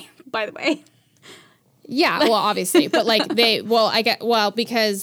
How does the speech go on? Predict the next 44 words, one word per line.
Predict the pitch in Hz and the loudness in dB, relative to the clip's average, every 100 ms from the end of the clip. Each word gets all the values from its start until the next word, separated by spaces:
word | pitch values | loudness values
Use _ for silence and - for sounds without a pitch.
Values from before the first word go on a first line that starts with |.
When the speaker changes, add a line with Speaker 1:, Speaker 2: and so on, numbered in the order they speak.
| - | -8
Speaker 2:
they, | 202 214 214 208 | -2 0 2 0
I | 208 | -2
think | 202 214 - | -4 -6 -8
they | 196 214 | -8 -4
were, | 214 | -2
like, | 185 - - _ | -4 -6 -14 _
conservationists | - 233 214 208 247 - 311 277 | -8 -6 -2 -2 -2 -4 -6 -6
or | |
something. | 285 294 302 | -8 -6 -4
Like, | 262 202 | -4 -2
they | |
used | 202 214 | -4 -4
to | 254 | -6
do, | 233 226 208 | -4 -2 -2
before | 202 190 196 | -4 -6 -8
she | - | -8
started | 208 202 185 | -6 -4 -2
writing, | 185 202 196 | -2 -2 -4
they | |
did | 185 185 | -4 -4
a | |
lot | 190 180 | -4 -4
of | 170 | -6
work | 175 170 | -8 -8
with, | 185 185 | -10 -10
like, | 175 | -8
environmental | 180 185 165 170 185 233 262 | -8 -6 -6 -6 -6 -6 -6
agencies | 285 277 277 302 294 | -8 -8 -12 -10 -10
and | 294 294 | -10 -12
stuff, | 311 311 - | -8 -10 -8
and | 196 185 | -8 -8
Speaker 1:
Jeez. | 240 - - _ _ | -10 -20 -20 _ _
Speaker 2:
they | 202 | -2
were | 202 208 | 0 0
there | 196 196 202 233 262 269 277 _ _ _ _ _ _ _ - | -2 -2 -2 -2 -2 -4 -8 _ _ _ _ _ _ _ -20
d-, | 208 _ - - | -20 _ -20 -12
dealing, | 226 226 233 226 220 | -6 -2 -2 -2 -4
like, | 180 180 | -6 -8
trying | - 220 220 | -6 -4 -4
to | 208 208 | -6 -4
get | 208 | -4
evidence | - 196 208 196 190 | -4 -4 -4 -6 -8
of, | 175 | -10
like, | 180 143 135 | -8 -12 -14